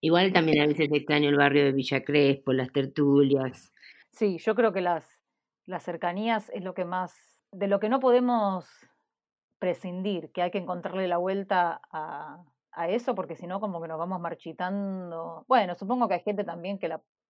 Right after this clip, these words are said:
Speaker 2: que la pasa bien en una cueva, pero... Oh.
Speaker 1: No, no, un
Speaker 2: <laughs> Sí.
Speaker 1: tiempo, pero no. Es como agárrese fuerte a su vecino.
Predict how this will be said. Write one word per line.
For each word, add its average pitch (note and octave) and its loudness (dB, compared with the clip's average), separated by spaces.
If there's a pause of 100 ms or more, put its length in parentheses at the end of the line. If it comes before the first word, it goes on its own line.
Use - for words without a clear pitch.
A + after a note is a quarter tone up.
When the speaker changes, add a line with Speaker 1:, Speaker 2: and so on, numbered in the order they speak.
(680)
Speaker 2:
que F3 -8
la D#3+ -6
pasa F3+ -4
bien F#3 -4
en E3+ -8
una E3+ -8
cueva, E3 2
pero... D3+ -6
Oh. D3 -2 (800)
Speaker 1:
No, F#3 4
no, F3 4
un F3+ 4
Speaker 2:
<laughs> - -
Sí. F#3 6
Speaker 1:
tiempo, D#3+ 4
pero A#2 -4
no. B2+ -6 (260)
Es C#3+ -4
como F3+ -2
agárrese F3 2
fuerte E3 2
a D3+ 2
su D3+ 0
vecino. C3 -2